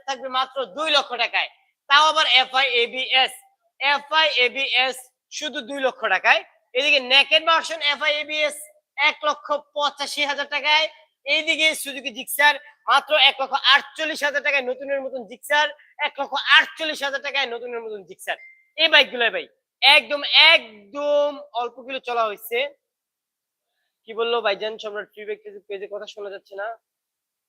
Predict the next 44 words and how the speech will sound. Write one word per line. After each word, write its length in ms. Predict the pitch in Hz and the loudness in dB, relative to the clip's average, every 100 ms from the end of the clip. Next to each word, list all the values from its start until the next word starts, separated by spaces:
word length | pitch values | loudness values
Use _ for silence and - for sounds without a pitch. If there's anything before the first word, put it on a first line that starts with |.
| _ _ - | _ _ -8
সাউন্ড 260 | 226 233 233 | -2 -2 0
কোয়ালিটি 400 | 254 262 240 254 | 0 0 -4 -8
কি 180 | 233 254 | -8 -6
ভাই 180 | 247 | -4
ঠিক 200 | 247 240 240 | -4 -8 -4
নেই? 260 | 262 220 | 0 0
একটু 200 | 151 - | -4 -12
কমেন্ট 260 | 202 233 247 | -8 -6 -4
করবেন, 280 | 233 202 233 | -6 -6 -10
একটু 180 | 220 208 | -12 -12
কমেন্ট 240 | 226 233 | -12 -10
করবেন। 320 | 214 175 220 277 _ _ _ _ _ | -10 -10 -12 _ _ _ _ _ _
আহ, 140 | 185 214 | -4 0
মেট্রো 300 | 269 277 277 | 0 -2 -2
প্লাস 300 | 311 320 - | 2 2 0
কতের 220 | 302 302 | -4 -4
মধ্যে 220 | 302 294 | -4 -4
পাবো 280 | 294 285 277 | -4 -4 -2
ভাই? 240 | 254 247 | 0 0
অনেক 500 | 277 247 262 277 285 - | 0 -2 -2 -2 -2 -2
আগে 260 | 226 233 269 | 0 0 -2
থেকে 200 | - 262 | -6 -6
আপনাদের 340 | 254 254 247 | -6 -8 -14
ভিডিও 200 | 233 254 | -14 -14
দেখি। 180 | 247 247 | -14 -14
Thank 200 | 262 269 | -12 -12
you 100 | 277 | -10
so 260 | - 285 294 | -4 -2 0
much 140 | 311 - _ _ | -2 -4 _ _
শিপন 300 | - 269 285 | -14 -10 -8
হোসেন 300 | 277 - 277 | -8 -6 -4
ভাইকে। 400 | 233 226 247 294 - _ _ | -4 -4 -2 -2 -2 _ _
শিপন 240 | 254 254 285 | -8 -4 -2
হোসেন 280 | 269 285 | 0 -2
ভাই, 100 | 277 | 2
অবশ্যই 400 | 277 233 262 262 | 2 2 -2 -2
এখন 280 | 277 262 262 | -2 -4 -6
মেট্রো 240 | 254 240 247 | -8 -10 -6
প্লাস 240 | 254 240 | -4 -4
দেখিয়ে 260 | 208 233 226 | -6 -12 -10
দিব। 140 | 214 | -8
আহ, 800 | 277 - _ _ - 196 208 208 | -8 -10 _ _ -6 -2 0 2
আমি 140 | 247 | 0
এক, 320 | 285 240 294 | 2 6 4